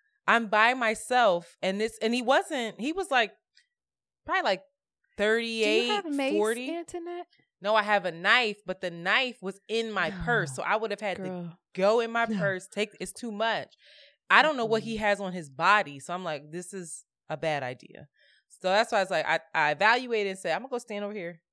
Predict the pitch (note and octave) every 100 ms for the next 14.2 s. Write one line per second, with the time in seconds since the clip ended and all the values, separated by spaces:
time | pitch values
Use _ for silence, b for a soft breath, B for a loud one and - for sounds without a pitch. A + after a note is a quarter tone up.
0 | - F#3+ G#3 G3+ _ _ _ - G5 G5+
1 | - D#4+ C#4+ D4+ F#4 F#4+ - F#3+ F3 E3
2 | F3 _ _ _ - G#3+ G#3+ A3+ G#3+ E3
3 | D3 D#3+ G3 C4 C#4+ B3+ A#3 B3+ A#3 A3+
4 | b G#3 A#3+ E4+ G#4 C#4 B3+ B3 A#3+ A#3
5 | F3 A#3+ C4 G3+ E3 F3 G3 F#3+ G3 F3
6 | F3 F3+ B2+ - _ - D3+ G3 F#3 G3+
7 | _ _ _ _ _ _ _ _ _ _
8 | - G3 E3+ F3 C4 F#4 - C#4 C4 A#3+
9 | A3+ G#3+ A3+ G#3 G3 F3 G#3 A#3 G#3+ B3+
10 | - B3 A#3+ D4 B3+ E3+ C#3 _ _ _
11 | _ _ - - F3+ F#3 F3 F3 D#3 C#3+
12 | - - G#3 G3+ F#3+ F3+ F3 E3 _ A#3+
13 | D4 - A#3 A3+ F#3+ E3+ - G3+ F#3 F3
14 | E3 -